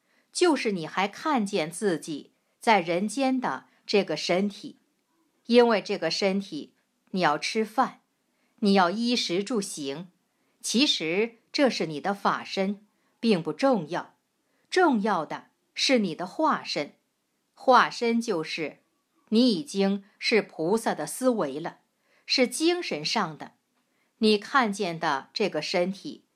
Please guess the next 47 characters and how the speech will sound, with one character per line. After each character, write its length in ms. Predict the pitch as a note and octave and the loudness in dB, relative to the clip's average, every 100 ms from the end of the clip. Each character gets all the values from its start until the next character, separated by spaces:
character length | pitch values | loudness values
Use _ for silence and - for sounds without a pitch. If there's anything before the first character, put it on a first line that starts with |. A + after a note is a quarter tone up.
| _ _ - | _ _ -4
实 280 | - G3+ | 2 2
际 160 | A#3+ F#3 | 2 -6
上 380 | - E3+ B2 - _ _ | -2 -2 -2 -8 _ _
是 200 | - F#3 | -2 -2
报 340 | F#3 D4 F3 | 2 2 2
身， 360 | - E3+ D#3+ - _ _ _ _ - | -2 -6 -8 -10 _ _ _ _ 0
就 160 | G#3 | 0
是 160 | G3 F#3 | 2 0
报 320 | D4+ D4+ A3+ | 2 4 2
应 180 | F3+ E3 | -2 -8
的 140 | D3+ | -8
身 280 | - F#3+ F3+ | -4 -2 -4
体， 320 | F3+ - - _ _ _ _ _ _ - | -10 -18 -20 _ _ _ _ _ _ 2
就 200 | B3+ A3 | 4 4
是 140 | F#3+ | 0
来 180 | E3 G3 | -2 -2
吃 260 | - B3+ | -2 -2
苦 320 | B3+ - E3+ - | -4 -2 -6 -4
的 120 | F3+ | -4
身 280 | - D#3+ E3 | -2 -2 -4
体。 320 | - - _ _ _ _ _ _ _ _ | -12 -18 _ _ _ _ _ _ _ _
一 140 | F#3 A3+ | 2 4
会 140 | A3+ | 4
儿 60 | F3+ | 0
牙 340 | D#3+ C#3+ B3+ | -2 0 -2
痛， 400 | - B3 F#3 - _ _ _ _ _ | 0 -2 -2 -6 _ _ _ _ _
一 120 | G#3+ | -2
会 140 | B3+ B3+ | 4 4
儿 80 | |
肠 340 | G3+ - E3 A3 | 4 -4 -2 0
胃 180 | D#4 G#3+ | -2 -4
痛， 400 | - F3+ B2 _ _ _ _ _ | -4 -6 -6 _ _ _ _ _
一 120 | G3+ A3+ | 0 4
会 160 | A#3 | 4
儿 40 | F#3+ | 2
身 280 | - A3+ | 2 0
体 160 | A3+ E3 | 0 -6
不 160 | - G#3+ | -4 -4
好 300 | - D3+ - | 0 -2 -2
了， 220 | F#3 - _ _ _ _ _ _ | -8 -10 _ _ _ _ _ _
这 160 | A3 | 4
是 160 | G3 F#3+ | 4 0
来 160 | D#3+ F3+ | -4 -2
受 200 | A3+ G3 | -2 0
报 320 | C4+ B3 G3+ | 2 2 0
应 240 | F3 D3 | -6 -10
的。 180 | D3+ | -12